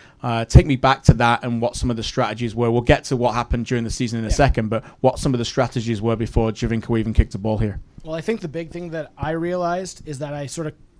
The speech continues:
Speaker 2: went back to a year before that when my first day on the job of, of just being
Speaker 1: Is this
Speaker 2: the
Speaker 1: the Defoe car story?
Speaker 2: <laughs>
Speaker 1: <laughs> 'Cause you were in the car with him as well, weren't you, Jafar?
Speaker 2: I was not in the car,
Speaker 1: All right,
Speaker 2: but,
Speaker 1: yeah.
Speaker 2: uh, but no, the, my,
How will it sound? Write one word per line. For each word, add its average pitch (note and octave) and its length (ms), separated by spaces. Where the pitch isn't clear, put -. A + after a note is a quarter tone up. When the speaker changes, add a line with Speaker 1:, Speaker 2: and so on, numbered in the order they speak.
Speaker 2:
went D#3 240
back D#3+ 300
to D#3+ 160
a - 20
year D3+ 300
before E3 420
that C3+ 280
when D3+ 260
my D3+ 160
first F#3+ 400
day C#3+ 400
on E3+ 240
the D#3+ 80
job C3+ 420
of, B2 300
of C3+ 260
just - 220
being C#3 400
Speaker 1:
Is B2+ 80
this C#3+ 100
Speaker 2:
the C3+ 80
Speaker 1:
the C3 80
Defoe B2 380
car A#2 280
story? F3 460
Speaker 2:
<laughs> - 200
Speaker 1:
<laughs> D4 100
'Cause - 600
you F3 100
were F3+ 80
in E3+ 100
the E3 80
car E3+ 240
with D3+ 140
him D#3+ 180
as B2 100
well, C3 240
weren't B2 140
you, C#3+ 100
Jafar? C#3 260
Speaker 2:
I F#3+ 40
was G3 160
not G3 220
in G3 100
the F#3 60
car, D3+ 260
Speaker 1:
All D3+ 60
right, - 80
Speaker 2:
but, E3+ 140
Speaker 1:
yeah. E3 120
Speaker 2:
uh, D#3 80
but E3 160
no, F3 240
the, E3+ 340
my, F#3+ 160